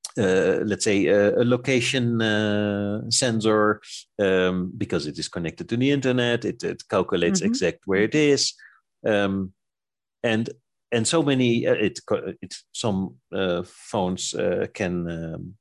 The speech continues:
Speaker 1: let's say, include, uh, temperature,
Speaker 2: Mm-hmm.
Speaker 1: uh, speed. Um, so let's say this smartphone becomes, of course, a, just a, a kind of data capturing and data gathering and a data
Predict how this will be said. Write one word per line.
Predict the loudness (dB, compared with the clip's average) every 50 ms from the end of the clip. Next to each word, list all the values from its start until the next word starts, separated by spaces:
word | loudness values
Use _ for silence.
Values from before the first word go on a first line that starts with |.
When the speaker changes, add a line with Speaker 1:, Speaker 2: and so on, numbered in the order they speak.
| _ _ -8
Speaker 1:
let's | -6 -6 -4 -4
say, | -4 -4 -4 -4 -4
include, | -4 -6 -4 0 0 2 2 0 0 -2 0
uh, | 0 2 0 0 -2 -2
temperature, | -2 -4 -2 -2 -4 -4 -2 0 2 2 4 4 2 0 -2 -8 -18 -20 -16 -6 -4
Speaker 2:
Mm-hmm. | -4 -2 0 2
Speaker 1:
uh, | 2 4 4 4 4 2 2
speed. | 0 -2 -2 2 2 4 4 4 2 0 -4 -6 -8 -12 -20 _ _ _ _ -4 0
Um, | 0 2 2 2 0 0 -2 -4 -6 -10 _ _ _ _ _ _
so | -4 0 2 2 4 2 2 -2 -6 -12 -20 _ _ _ _
let's | -2 -2 0 2 2
say | 2 4 4 4 4 2 0 -4 _ _ _ _ _ _ -20
this | -4 -2 0 0 0 0
smartphone | 0 2 0 0 0 0 0 0 0 0
becomes, | -2 -2 -2 -2 -2 -2 -2
of | -4 -6
course, | -4 -2 -2 -2 -2
a, | -2 -4 -6 _ -8
just | -6 -4 -4 -2 0 0
a, | 0 0 0
a | -4 -6
kind | -4 -2 -2 -2
of | -4 -4
data | -2 -2 -2 -2 -2 -4 -4 -6 -6 -4
capturing | -4 -4 -4 -4 -4 -2 0 2 2 0 0 -2
and | -2 -2 -2
data | 0 0 -2 -2 -2 -2 -2 0 0 -2 -2 -6 _ _ _ _ _ _ 0
gathering | 0 2 4 4 4 4 2 2 0 -2 -4 -4
and | -4 -2
a | -2 -2
data | 0 0 0 0 0 -2 -2 0 0 2 0 0 -2